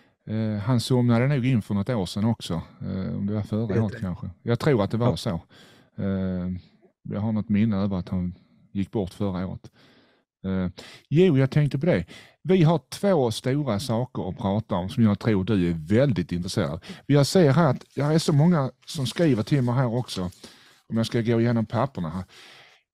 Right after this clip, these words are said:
Speaker 1: Kan inte Ole och du, Thomas, prata om Anna Lindh och Estonia?
Speaker 2: Jo.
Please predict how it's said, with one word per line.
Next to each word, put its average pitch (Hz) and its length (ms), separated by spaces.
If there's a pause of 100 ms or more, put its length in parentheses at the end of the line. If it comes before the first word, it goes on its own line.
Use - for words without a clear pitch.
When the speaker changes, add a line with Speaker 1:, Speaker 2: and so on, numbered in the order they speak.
(240)
Speaker 1:
Kan 170 500
inte 156 720 (340)
Ole 123 560
och 113 260
du, 127 220
Thomas, 98 580
prata 123 480
om 104 140
Anna 104 260
Lindh 101 460
och - 200
Estonia? 76 560 (1300)
Speaker 2:
Jo. 151 260